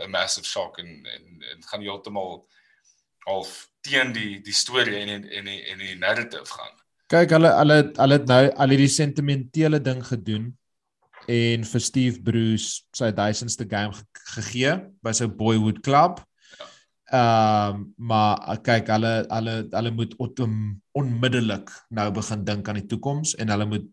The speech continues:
Speaker 2: die veranderinge begin regtig opspeed. Want ek stem saam met jou, hulle kan nie hierdie rebuild begin in die championship nie. Dis ook nog geen guarantee nie, nie in daai league nie. Dis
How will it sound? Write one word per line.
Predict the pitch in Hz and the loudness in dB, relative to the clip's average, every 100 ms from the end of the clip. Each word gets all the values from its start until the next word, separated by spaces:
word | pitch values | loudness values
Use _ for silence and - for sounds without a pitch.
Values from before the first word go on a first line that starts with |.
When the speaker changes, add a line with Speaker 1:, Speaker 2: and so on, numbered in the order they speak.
| _ | _
Speaker 2:
die | 113 | -4
veranderinge | 110 107 110 117 110 110 104 95 | 0 2 2 0 -2 -2 -4 -4
begin | 104 - 107 101 | -6 -6 -6 -4
regtig | 95 98 104 107 - | 0 2 2 0 -4
opspeed. | - - - 101 90 - - - - - - | -8 -8 -8 -8 -10 -12 -20 -20 -20 -20 -4
Want | 110 110 | 0 2
ek | 110 | 2
stem | 135 120 | 0 2
saam | 131 123 | 2 2
met | 120 | 2
jou, | 120 | 4
hulle | 107 117 120 | 4 4 2
kan | 139 | 0
nie | 139 120 | 0 -2
hierdie | 117 110 | -2 -2
rebuild | 113 110 107 101 | -4 -4 -4 -6
begin | 101 104 101 | -8 -6 -6
in | 95 | -6
die | |
championship | - 98 95 95 95 85 | -4 -4 -4 -6 -8 -8
nie. | 95 | -6
Dis | 101 120 | -6 -6
ook | 113 | -4
nog | 107 - | -4 -4
geen | - 120 107 | -6 -6 -2
guarantee | 101 95 95 95 92 | -2 -2 -4 -8 -6
nie, | 92 | -4
nie | 117 | -4
in | 117 | -2
daai | 98 101 98 | 0 0 0
league | 92 87 | -4 -6
nie. | 95 | -6
Dis | 98 | -4